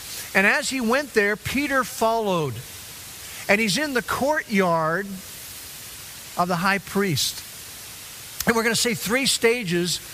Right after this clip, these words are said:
of his failure. The first stage is in verses sixty-nine and seventy. Look at verse sixty-nine. "Now Peter was sitting outside in the courtyard, and a servant girl came to him and said, 'You too were with Jesus, the Galilean?'"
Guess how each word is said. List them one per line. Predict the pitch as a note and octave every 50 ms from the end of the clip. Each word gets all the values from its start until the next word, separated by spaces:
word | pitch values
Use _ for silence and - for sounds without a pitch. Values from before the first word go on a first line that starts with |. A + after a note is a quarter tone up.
| - - - - -
of | - F#3+ F#3+
his | E3+ G3 F3 -
failure. | - - F#3+ F#3+ F#3+ F3+ D#3+ D#3+ D#3+
The | F3
first | D#3+ - - A#3 C4 C4 - - - -
stage | - - - - F3+ F3 F3+ G3 A3+ F#3 E3+
is | F#3 D#3+ E3
in | F3
verses | E3 F3 G#3 G3 - F#3 E3+ C#3 - - - - - -
sixty-nine | - - A#3 G#3+ - - A3+ G#3 F#3+ F#3 F#3 F#3 F#3 F3+
and | E3+ D#3+ E3 F3
seventy. | - - - - - - - A3 G#3+ G3+ F#3 F3
Look | F3+ A3 B3 -
at | A3 F#3+
verse | F3+ G#3+ G#3 -
sixty-nine. | - G#3+ - - G3 F#3+ F#3+ G3+ G3+ F#3 F3 F3 E3 - - - - - - - - G#3
"Now | G#3 G3+
Peter | - - - C#4+ D#4 D#4 D4+
was | B3 A#3 -
sitting | - - C4+ C#4+ D4 B3+ A#3+ G3+ -
outside | - A3+ B3 B3+ A3 - - B3 A#3+ A#3+ A#3+ B3
in | - A#3 G#3
the | F#3+ G3
courtyard, | - - - A3 B3 B3+ - - F3+ E3+ D3 B2+ B2 B2+ C3 C3 - - - - - - - - - - - - - - - - - - - - - - - - - - - -
and | G#3+ G#3+
a | G#3
servant | - - - D4+ E4+ D4+ B3+ C4 G#3+ D#3+
girl | F3+ G3 G3 G3 G3
came | F#3+ - - - A#3+ C4 C#4+ D4 C4
to | A#3 A3+
him | F#3+ F#3 F3 E3 E3+ F3 E3
and | D#3+ F3
said, | D#3 - - F#3 F3+ F3 F3 F3+ D#3+ C3+ - - - - - - - - - - - - - - - - - - - - - F#3+
'You | F3 G#3 C#4+
too | C#4 - - C4 C#4 D4+ D#4+ E4 D4+
were | A#3 A#3 G#3
with | F#3+ E3+ D#3
Jesus, | D3+ D3 E3+ F#3 A3+ B3 B3 C#4 C#4+ C4+ A3+
the | G3 F3 D#3+
Galilean?'" | D3+ F3 F#3+ G3+ G#3+ G#3+ G3 F3+ E3+ F3 F3+ G3 A3+ C4 C#4+